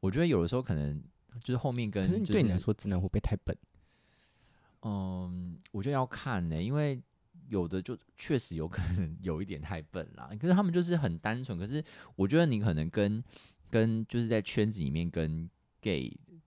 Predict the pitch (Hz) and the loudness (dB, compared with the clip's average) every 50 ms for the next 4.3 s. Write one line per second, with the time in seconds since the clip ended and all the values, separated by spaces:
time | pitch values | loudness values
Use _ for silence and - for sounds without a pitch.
0 | _ _ _ _ _ _ _ _ - 95 90 80 78 85 82 90 87 - 113 101 | _ _ _ _ _ _ _ _ -4 -2 -2 0 0 0 -2 -2 -2 -2 0 0
1 | 95 87 - - 80 80 80 78 73 73 - - 104 95 90 101 98 85 - 123 | 0 0 0 0 2 2 2 2 0 0 0 0 0 0 0 -2 -4 -2 0 0
2 | 139 147 151 139 135 135 127 107 101 - 104 101 107 - 98 92 95 92 92 71 | 0 2 2 2 2 2 0 0 -2 -2 -4 -4 -4 -2 -2 0 0 0 0 -2
3 | - - - 92 87 87 82 90 90 92 95 98 95 - 78 67 65 67 - 69 | -4 -6 -6 -4 -4 -2 0 0 0 0 0 -2 -2 -4 -4 -4 -6 -6 -6 -6
4 | 65 65 73 73 73 71 | -6 -6 -6 -6 -6 -6